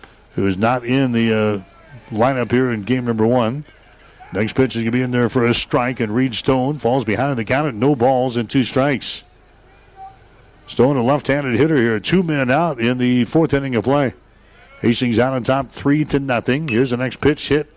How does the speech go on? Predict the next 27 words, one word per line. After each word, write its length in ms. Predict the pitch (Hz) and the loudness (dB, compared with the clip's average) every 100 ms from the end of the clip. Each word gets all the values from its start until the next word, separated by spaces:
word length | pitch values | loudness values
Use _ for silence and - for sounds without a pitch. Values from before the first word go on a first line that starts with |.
| - | -6
toward 300 | - 143 135 | 0 2 0
left 260 | 123 143 - | 0 -2 -2
field, 480 | 151 175 180 175 147 | 2 4 4 0 -2
foul 240 | - 147 120 | -2 0 0
territory. 600 | 131 120 98 117 95 73 - - _ - _ _ - _ - - - - - - - - | 0 0 2 2 0 -6 -18 -20 _ -20 _ _ -20 _ -20 -20 -20 -20 -20 -20 -20 -20
So 100 | - | -16
the 60 | 101 | -4
count 220 | 104 127 | 0 2
remains 420 | 113 110 139 123 | 2 2 2 2
at 80 | 117 | 2
no 140 | 117 131 | 2 2
balls 420 | 110 131 120 104 | 2 0 -2 -4
and 120 | 107 | -2
two 120 | 135 | -2
strikes. 580 | 110 120 127 113 - - - - - - - - - - - _ _ - - - _ - _ _ - - - - - | 0 0 -2 -4 -10 -14 -20 -20 -20 -20 -20 -20 -20 -20 -20 _ _ -20 -20 -20 _ -20 _ _ -20 -20 -20 -20 0
Hastings 420 | 127 143 147 135 | 2 4 2 2
will 140 | 127 120 | 2 2
play 420 | 107 147 147 135 | 0 2 2 2
on 220 | 120 147 | 0 0
the 100 | 127 | 0
road 400 | 110 143 180 151 | 2 4 4 2
this 160 | 127 120 | 0 -2
Saturday. 440 | - 147 180 120 | 0 0 2 2
They'll 200 | 127 123 | 2 2
play 280 | - 143 139 | 2 2 2
in 260 | 127 135 120 | 0 -4 -2
Yankton 540 | 120 170 - 123 139 | 0 0 0 -2 -2